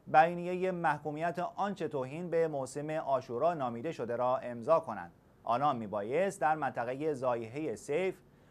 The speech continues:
حضور یابند و این بیانیه را امضا کنند تا به عنوان بیانیه هیئت‌ها و مواکب عزاداری منتشر شود.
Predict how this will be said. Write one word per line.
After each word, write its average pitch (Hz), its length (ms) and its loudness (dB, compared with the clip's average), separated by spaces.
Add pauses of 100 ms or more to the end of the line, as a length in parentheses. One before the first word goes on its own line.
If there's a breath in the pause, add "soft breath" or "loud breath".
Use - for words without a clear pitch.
(160 soft breath)
حضور 175 320 2
یابند 113 440 2
و 117 200 2
این 185 180 -6
بیانیه 147 420 2
را 147 160 2
امضا 135 440 2
کنند 107 360 -4
تا 113 200 -2
به 120 120 -4
عنوان 127 480 0
بیانیه 120 680 -2
هیئت‌ها 120 640 0
و 160 180 6
مواکب 131 520 0
عزاداری 113 720 -2
منتشر 127 500 -2
شود. 95 320 -6